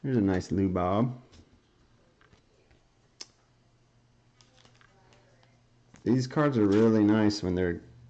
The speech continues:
cut right and they're clean.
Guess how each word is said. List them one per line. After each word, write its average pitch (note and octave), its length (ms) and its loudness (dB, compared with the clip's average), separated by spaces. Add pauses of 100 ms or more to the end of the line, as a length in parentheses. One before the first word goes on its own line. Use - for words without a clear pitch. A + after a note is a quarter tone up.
(140)
cut A2+ 300 -2
right F2+ 280 -2 (580)
and F2 200 -6
they're E2+ 180 -2
clean. G#2 480 -2